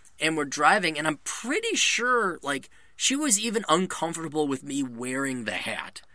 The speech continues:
It, this is coming up on ten, fifteen years ago, guys, so you, you're gonna have to forgive me if I don't remember it correctly.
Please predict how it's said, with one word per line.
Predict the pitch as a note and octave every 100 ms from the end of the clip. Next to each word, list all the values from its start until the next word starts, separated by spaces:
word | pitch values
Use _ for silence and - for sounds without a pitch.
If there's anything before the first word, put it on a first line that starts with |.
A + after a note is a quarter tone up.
| - -
It, | A3 G3
this | C#4 C#4
is | B3+
coming | - A#3+ G#3 F#3+
up | F3+
on | D#3+ C#3+
ten, | E3 E3 D3
fifteen | D#3 - C#3+ C3+
years | C3 B2
ago, | G#2 G2+ G2+
guys, | G2 G2+
so | C3
you, | B2+ C3+
you're | C#3 C3+
gonna | D#3
have | D3
to | A#2+
forgive | - A2+ C3
me | A#2+
if | G#2+
I | A2+
don't | A2+
remember | G#2+ A2 G#2 G2
it |
correctly. | - A2 G#2 F2+ E2